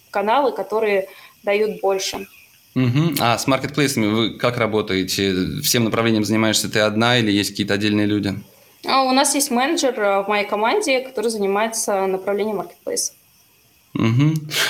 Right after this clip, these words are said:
Speaker 2: А, ну, а если говорить о работе с, э, той же Ламодой, и действительно по сегменту, естественно, она больше, по-моему, под-, вам этот проект подходит, а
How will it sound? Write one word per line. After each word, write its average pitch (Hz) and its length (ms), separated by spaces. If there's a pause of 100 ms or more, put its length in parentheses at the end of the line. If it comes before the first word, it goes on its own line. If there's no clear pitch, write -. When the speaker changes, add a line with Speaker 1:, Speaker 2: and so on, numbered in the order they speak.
Speaker 2:
А, 107 260
ну, 123 200
а 104 40
если 143 240
говорить 120 360
о - 40
работе 117 460
с, - 220
э, 107 400
той 113 100
же 107 140
Ламодой, 104 560
и - 20
действительно 104 540
по 104 120
сегменту, 107 440
естественно, 107 400
она 101 140
больше, 104 280
по-моему, 98 240
под-, 101 160
вам 113 160
этот 95 140
проект 104 320
подходит, 147 580
а 104 360